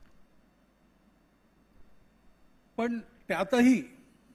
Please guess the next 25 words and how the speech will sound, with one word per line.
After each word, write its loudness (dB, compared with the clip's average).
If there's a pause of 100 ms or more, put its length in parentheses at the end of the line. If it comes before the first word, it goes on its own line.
(140)
त्याचा -10
जर -6
आपण -6
विचार -4
केला -8
तर -10
आपल्याला -8
त्यात -10
संस्कृत -16
सापडतं. -16 (1400)
रामरक्षा -6
पाठ -6
आहे, -8 (2000)
तर -14
"रामो -4
राजमणी -4
सदा -6
विजयते" -8
हा -10
जो -8
श्लोक -10
आहे, -12 (1700)
"भो -6
रामम -8
अमुद्धरपर्यंत", -12